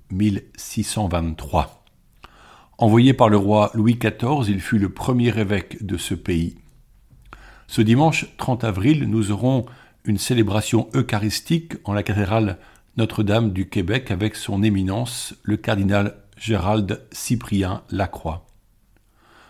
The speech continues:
J'ai la joie de retrouver ici, dans la paroisse des étudiants, Saint-Thomas d'Aquin, les pères Benoît Guédas et Martin Lagacé qui furent mes vicaires dans le passé. Ils nous parleront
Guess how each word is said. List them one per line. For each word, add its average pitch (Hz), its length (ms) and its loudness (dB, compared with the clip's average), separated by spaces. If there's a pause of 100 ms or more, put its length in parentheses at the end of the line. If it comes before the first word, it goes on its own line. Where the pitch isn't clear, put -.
(440)
J'ai 107 140 0
la 104 100 4
joie 110 360 4
de 107 100 2
retrouver 98 440 0
ici, 120 520 -2 (100)
dans - 80 -6
la 98 100 -2
paroisse 107 640 -2 (120)
des 92 200 0
étudiants, 85 680 -4
Saint-Thomas 95 440 -2
d'Aquin, 107 460 -4 (840)
les 104 100 0
pères 127 220 2
Benoît 120 360 4
Guédas 101 500 0
et 104 80 2
Martin 107 320 0
Lagacé 98 580 0
qui 101 140 -2
furent 143 300 0
mes 90 160 2
vicaires 104 480 0
dans 92 100 -4
le 90 120 -2
passé. 95 420 -4 (1080)
Ils 110 80 2
nous 104 100 6
parleront 107 640 2